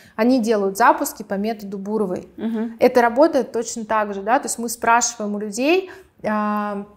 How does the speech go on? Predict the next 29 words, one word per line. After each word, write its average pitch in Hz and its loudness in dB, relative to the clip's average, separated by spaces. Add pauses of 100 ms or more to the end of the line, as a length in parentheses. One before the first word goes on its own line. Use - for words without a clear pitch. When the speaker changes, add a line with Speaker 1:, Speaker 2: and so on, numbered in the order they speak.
(540)
Speaker 1:
и 262 6
забираем 233 4
потом 220 -4
вот 202 -4
это 220 -4
вот, 196 -6
ну, 208 -2
словоформы 240 4
Speaker 2:
Мгм. 202 -2 (460)
Speaker 1:
в 240 4
контент-воронку. 202 -2
Speaker 2:
Мгм. 202 -2
Speaker 1:
Вот 196 -2
это 226 -2
прям 214 -2 (200)
супер 233 -4
вещь. 294 0 (200)
И 233 -4
на 226 -2
самом 240 2
деле, 220 -4
если 233 -4
вам 226 0
нужно 233 -4
за 214 -6
неделю 226 2 (160)
погрузиться 226 -4
в - -20
проект, 233 2